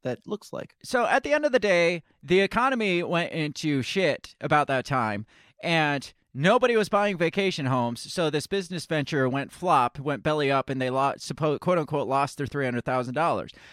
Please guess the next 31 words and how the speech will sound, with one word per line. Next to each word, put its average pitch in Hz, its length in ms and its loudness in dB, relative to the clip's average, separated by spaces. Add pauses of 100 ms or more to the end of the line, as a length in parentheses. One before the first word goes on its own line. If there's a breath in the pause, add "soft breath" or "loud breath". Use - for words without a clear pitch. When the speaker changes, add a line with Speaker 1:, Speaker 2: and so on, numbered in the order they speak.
(200 loud breath)
Speaker 2:
Now, 165 400 -2 (680)
what? 214 320 0 (140)
How 214 220 -2
much 320 260 2
do 185 80 -8
you 185 100 0
bet 156 440 0
that 135 300 0
that 143 200 0
three 175 140 0
hundred 151 180 0
thousand 139 240 0
dollars 131 320 -2
never 147 360 2
was 139 180 0
intended 135 420 -4
to - 60 -14
go 123 240 0
there, 123 400 0
and 120 260 -4
they 117 200 -4
just 120 460 -4
laundered 120 520 -2
three 120 160 -6
hundred 117 220 -4
thousand 110 320 -2
dollars 98 500 -2
and 110 260 -8
just - 240 -10 (300)
made 117 300 -6 (240)
money 110 440 -6